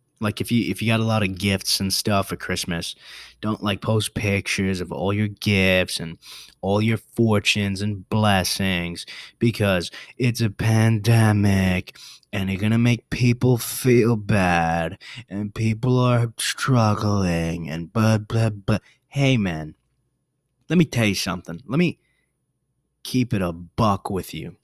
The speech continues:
Let me keep it a centrum. Let me keep it a straight, crisp C note. That's keeping it one hundred. Go fuck yourself.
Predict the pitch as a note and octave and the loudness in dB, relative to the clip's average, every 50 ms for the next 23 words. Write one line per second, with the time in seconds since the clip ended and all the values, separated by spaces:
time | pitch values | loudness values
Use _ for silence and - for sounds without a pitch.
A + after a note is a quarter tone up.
0 | _ _ _ _ - - C#3 A3 B3+ C4 - - C3+ A2 - E2+ D#2+ - - - | _ _ _ _ -14 -8 -2 0 0 0 0 0 -2 -2 -2 -4 -6 -4 -4 -2
1 | - A2+ G#2+ G2 F2+ - - D#2+ D#2 E2 - _ _ _ _ _ _ _ _ - | -2 0 -2 -2 -4 -6 -10 -12 -14 -14 -16 _ _ _ _ _ _ _ _ -4
2 | F#3+ A#3+ G3+ _ - - - E3+ D3+ - C3 A2+ - - F#2+ F#2 - - - - | -4 -4 -4 _ -8 0 4 4 4 4 0 -6 -4 -6 -8 -6 -6 -8 -8 -10
3 | - - - D3+ D#3+ E3 D#3 - _ _ - _ _ _ _ _ _ - - - | -10 -4 -2 0 2 2 2 0 _ _ -20 _ _ _ _ _ _ -12 -8 -2
4 | - C#3+ C#3+ C3+ - - - - - _ _ _ _ _ - - - - - - | 0 2 2 2 0 -2 -6 -8 -16 _ _ _ _ _ -12 -8 -6 -4 -2 -2
5 | - C#3+ C#3 C3+ B2 G#2+ G2+ E2+ D#2 - - _ _ _ _ _ _ _ _ _ | 0 2 4 4 4 2 0 -4 -6 -8 -12 _ _ _ _ _ _ _ _ _
6 | _ _ _ _ _ - - - - - - _ _ _ _ _ _ _ _ _ | _ _ _ _ _ -12 -12 -10 -12 -12 -20 _ _ _ _ _ _ _ _ _
7 | _ _ _ _ _ _ _ _ _ _ _ _ _ _ _ _ _ - - A#2+ | _ _ _ _ _ _ _ _ _ _ _ _ _ _ _ _ _ -6 -4 -4
8 | A#2+ - - - G#2+ F#2+ - F2+ F2 E2+ - F#2+ F#2+ F#2+ F#2 F#2 F#2+ A2+ A#2+ A2 | -2 -2 -4 -2 -2 -2 -2 -2 -6 -6 -6 -4 -4 -4 -4 -4 -4 -4 -4 -4
9 | F#2+ - _ _ _ _ _ _ _ _ _ _ _ _ _ _ _ _ _ _ | -4 -8 _ _ _ _ _ _ _ _ _ _ _ _ _ _ _ _ _ _
10 | _ _ _ _ _ _ _ _ _ _ _ _ _ _ _ _ _ _ _ _ | _ _ _ _ _ _ _ _ _ _ _ _ _ _ _ _ _ _ _ _
11 | _ _ _ _ _ _ _ _ _ _ _ _ _ _ _ _ _ _ _ _ | _ _ _ _ _ _ _ _ _ _ _ _ _ _ _ _ _ _ _ _
12 | _ _ _ _ _ _ - - - F3+ C4+ C4 - - - - - - C3 F3+ | _ _ _ _ _ _ -2 0 2 2 2 0 -2 -10 -20 -18 -6 -2 0 0
13 | A#3+ - - - - E3+ D#3 - - - - - - - - - - - _ | 0 -2 -4 -8 -10 -8 -8 -8 -10 -10 -8 -8 -8 -8 -10 -12 -18 -20 _